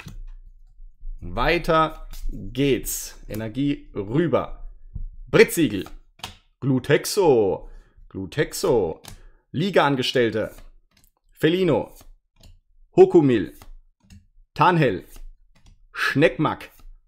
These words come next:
Eleseba. Watzapf Reverse. Und ein Blitzer. Viele Elektro-Pokémon in dem Pack. Ist das ein Zeichen?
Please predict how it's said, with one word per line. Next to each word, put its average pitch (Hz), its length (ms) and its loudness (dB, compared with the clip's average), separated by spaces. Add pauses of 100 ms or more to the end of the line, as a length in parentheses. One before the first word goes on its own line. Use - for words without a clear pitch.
(540)
Eleseba. 127 920 2 (800)
Watzapf 147 960 0 (160)
Reverse. 151 1000 4 (400)
Und 160 280 0
ein 139 340 0
Blitzer. 120 720 -2 (280)
Viele 175 400 -4
Elektro-Pokémon 165 800 -2
in 175 100 -6
dem 185 160 -4
Pack. 233 280 -2 (540)
Ist - 160 -16
das 139 140 -4
ein 190 100 -8
Zeichen? 240 640 0